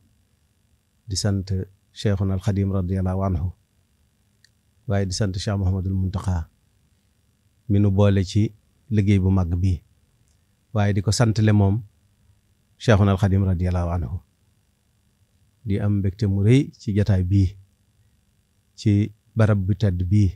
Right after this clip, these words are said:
di kër Cheikhuna al Khadim radiyallahu anhu, waaye ci bis bu tedd bii, ci weer wu tedd bii, nga xam ne mooy benn panu Rajab, ni ko sëriñ bi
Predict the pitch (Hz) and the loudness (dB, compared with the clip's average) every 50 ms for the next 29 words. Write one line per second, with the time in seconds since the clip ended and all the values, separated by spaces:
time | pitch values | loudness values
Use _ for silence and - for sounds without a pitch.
0 | - _ - - 104 - 107 98 - 107 92 92 95 92 92 87 101 90 92 95 | -6 _ -14 -12 -8 -6 -6 -4 -4 -4 -4 -4 -4 -4 -4 -4 -4 -4 -4 -4
1 | 92 98 92 87 95 90 90 87 90 92 95 87 71 71 - _ _ _ _ _ | -4 -4 -4 -4 -4 -4 -4 -4 -6 -6 -6 -6 -8 -10 -12 _ _ _ _ _
2 | _ _ _ _ _ _ _ _ _ _ _ _ _ _ _ _ _ _ _ _ | _ _ _ _ _ _ _ _ _ _ _ _ _ _ _ _ _ _ _ _
3 | _ _ - 110 101 101 101 101 101 104 - - - - - 107 107 104 95 101 | _ _ -4 0 0 2 2 2 2 0 -2 -6 -8 -6 -2 0 0 0 0 0
4 | 98 92 - 104 95 90 92 87 95 104 107 104 87 - - - _ _ _ _ | -2 0 0 0 0 0 0 2 4 4 6 4 4 0 -4 -20 _ _ _ _
5 | _ _ _ _ _ _ _ _ _ - - 113 107 104 98 98 98 87 101 95 | _ _ _ _ _ _ _ _ _ -2 0 2 4 4 4 2 2 0 0 0
6 | 85 82 90 92 92 87 80 - _ _ _ _ _ - 98 92 95 95 98 98 | 0 0 0 0 0 -2 -4 -6 _ _ _ _ _ -8 -6 -4 -4 -2 -2 -2
7 | 98 98 95 101 98 98 92 101 92 95 92 98 98 90 92 87 90 92 92 98 | -2 -2 -2 -2 -2 -4 -4 -4 -4 -4 -2 -2 -2 -2 -2 -2 -4 -4 -4 -4
8 | 90 101 92 90 90 90 | -2 -2 -2 -2 -2 -4